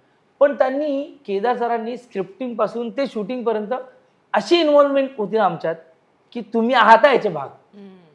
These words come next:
Speaker 1: सुटा. म्हणजे तुला एक किस्सा सांगतो, अ,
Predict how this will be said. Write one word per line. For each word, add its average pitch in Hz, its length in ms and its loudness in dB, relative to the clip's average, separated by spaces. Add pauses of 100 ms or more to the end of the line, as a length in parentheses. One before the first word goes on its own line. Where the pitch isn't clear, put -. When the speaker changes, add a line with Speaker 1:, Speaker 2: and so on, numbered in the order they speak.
(400)
Speaker 1:
सुटा. 202 240 0
म्हणजे 180 200 -4
तुला 208 180 -8
एक 208 100 -12
किस्सा 202 240 -6
सांगतो, 202 680 -6 (540)
अ, 151 80 -6